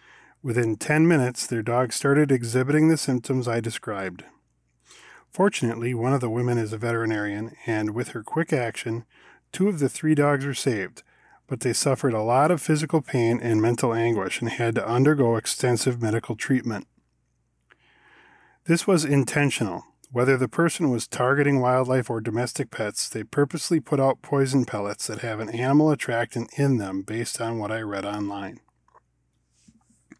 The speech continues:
What can you do? If you take your dogs out into the woods, be alert. I always carry my recall whistle when my dog is off leash. I never let him out of my sight.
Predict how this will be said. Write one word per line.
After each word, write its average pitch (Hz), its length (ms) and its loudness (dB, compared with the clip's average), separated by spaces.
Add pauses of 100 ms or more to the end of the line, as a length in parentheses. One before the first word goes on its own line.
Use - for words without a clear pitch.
(880)
What 143 200 -2
can 147 140 4
you 143 140 6
do? 160 320 4 (1500)
If - 200 0
you 139 80 -2
take 180 340 0
your 170 140 4
dogs 131 500 2
out 131 180 4
into 147 140 4
the 147 100 4
woods, 110 400 0 (140)
be 113 140 -2
alert. 104 360 -4 (840)
I 117 160 -4
always 135 340 4
carry 143 340 4
my 123 220 2
recall 131 500 0
whistle 120 380 -2
when 107 140 -2
my 107 100 -2
dog 104 320 -4
is 104 140 -8
off 104 280 -6
leash. - 380 -12 (400)
I 113 60 -4
never 113 240 0
let 127 180 2
him 143 140 4
out 135 100 4
of 135 100 0
my 143 160 4
sight. - 400 -6